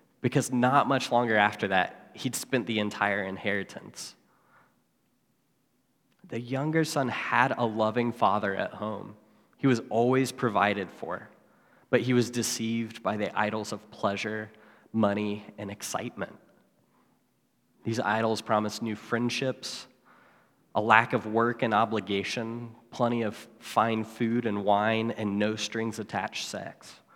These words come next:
That sounds a lot more exciting than hanging out on a country farm with your dad and your older judgmental brother, right? You would think so, but the younger son's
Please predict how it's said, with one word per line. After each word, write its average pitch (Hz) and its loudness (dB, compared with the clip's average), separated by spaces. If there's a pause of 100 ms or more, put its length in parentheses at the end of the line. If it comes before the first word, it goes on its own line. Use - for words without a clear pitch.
(1080)
That 139 -12
sounds 147 -2
a 151 -2
lot 143 2
more 139 6
exciting 120 2
than 107 0
hanging 120 0
out 110 4
on 101 0
a 98 -2
country 113 -6
farm 107 0
with 104 -4
your 104 0
dad 101 2
and 101 -2
your 101 -4
older 110 -2
judgmental 104 -2
brother, 95 -6
right? 107 -6 (1600)
You 123 2
would - -2
think 247 2
so, 90 -2 (1120)
but 143 2
the 143 0
younger 170 4
son's 151 4